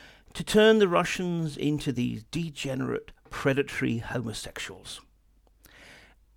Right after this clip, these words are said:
Now, this would in due course become an article of faith by, by, say, the, certainly the late eighties, I would say,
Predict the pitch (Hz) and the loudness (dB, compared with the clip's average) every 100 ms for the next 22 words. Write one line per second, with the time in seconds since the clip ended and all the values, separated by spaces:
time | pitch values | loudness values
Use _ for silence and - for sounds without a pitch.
0 | - 143 139 156 202 269 - 175 165 160 | 0 2 2 0 0 0 -4 -6 -6 -6
1 | 147 165 - 104 127 - - - 127 117 | -6 -8 -4 -4 -6 -12 -16 -8 -4 -4
2 | 127 120 - - 170 - - - - - | -4 -6 -8 -6 -6 -4 -6 -6 -8 -16
3 | - _ _ - 120 123 58 - 120 - | -20 _ _ -6 -2 -2 -4 -10 -14 -20
4 | _ - - - 147 123 123 120 113 - | _ -20 -16 -10 -6 -6 -4 -4 -6 -12
5 | - - 165 123 123 139 139 - 117 - | -10 -6 -2 -2 0 -2 -2 -6 -8 -8
6 | - - 98 - - | -14 -14 -16 -16 -16